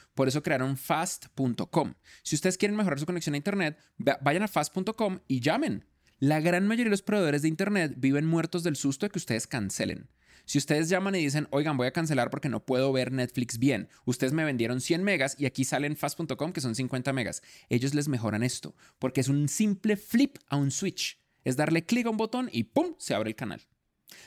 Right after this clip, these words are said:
Ahora, realmente no lo necesitan. Para poder transmitir Full H D en Netflix, solo necesitan más o menos dieciséis a treinta y dos megabits por segundo. Necesitan como sesenta megabits por segundo para poder transmitir cuatro K. Entonces, uh, I don't care.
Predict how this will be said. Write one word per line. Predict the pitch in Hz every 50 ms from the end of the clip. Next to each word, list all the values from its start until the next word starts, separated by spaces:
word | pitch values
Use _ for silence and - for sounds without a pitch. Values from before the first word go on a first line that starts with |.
| -
Ahora, | - 165 214 226 202 135 - -
realmente | 151 156 175 214 220 - 311
no | 320
lo | 311 277
necesitan. | 262 247 175 143 131 151 151 117 85 - - _
Para | - 151 139 139
poder | - 143 143
transmitir | - 113 104 220 214 - - - 156 170 185 196 - _ _ _ _ _ _ _
Full | - - - 190 208 214 -
H | - 190 202 - - 131 120
D | 135 143 110 92 -
en | - 107 107
Netflix, | 127 151 165 - 269 302 349 - - - _
solo | _ - - 139 143
necesitan | 165 175 151 147 - 135 147
más | 156 156
o | 165
menos | 160 160 165 156
dieciséis | 160 160 147 143 117 - - 127 147 165
a | 208
treinta | 202 - 170 147 - 131
y | 113
dos | 104 113 113
megabits | 127 135 135 113 101 98
por | - -
segundo. | 127 131 139 180 175 120 - - - - - - - _
Necesitan | 127 120 127 147 156
como | 165 202 196 175
sesenta | - - 110 - 151 160 165 - 185
megabits | 190 165 135 120 120 117
por | - - 156
segundo | 156 147 123 135 143 160 202 247 247 - _ _ -
para | 143 131 123 -
poder | 123 117 113
transmitir | - 123 135 151 147 - - 107 -
cuatro | - 131 123 - 110 101
K. | - 151 127 107 - _ _
Entonces, | _ - 139 143 151 190 196 190 - _ _
uh, | - 110 - 165 127 - - _ - -
I | 165
don't | 240 262 190
care. | - - - -